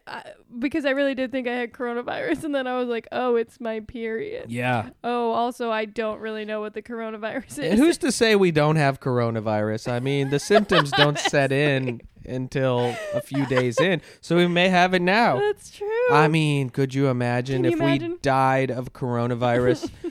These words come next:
Speaker 1: <laughs>
Speaker 2: whilst still recording this podcast?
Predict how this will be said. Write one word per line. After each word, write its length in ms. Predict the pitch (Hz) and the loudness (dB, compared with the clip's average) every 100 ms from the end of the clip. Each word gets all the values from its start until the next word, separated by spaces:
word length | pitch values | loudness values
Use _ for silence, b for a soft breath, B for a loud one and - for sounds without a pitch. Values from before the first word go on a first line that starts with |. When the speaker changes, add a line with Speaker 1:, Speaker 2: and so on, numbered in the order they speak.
| - | -10
Speaker 1:
<laughs> 300 | 349 - _ | -14 -14 _
Speaker 2:
whilst 800 | - 120 123 127 - - - - _ _ - | -14 -2 0 0 -2 -12 -14 -20 _ _ -20
still 440 | - - 143 139 | -16 -4 0 0
recording 680 | 135 127 - 135 127 127 127 | 0 -4 -2 0 0 -2 -4
this 140 | 117 | -6
podcast? 880 | - 120 120 - 139 135 165 - _ | -2 0 0 -2 -4 -2 -4 -10 _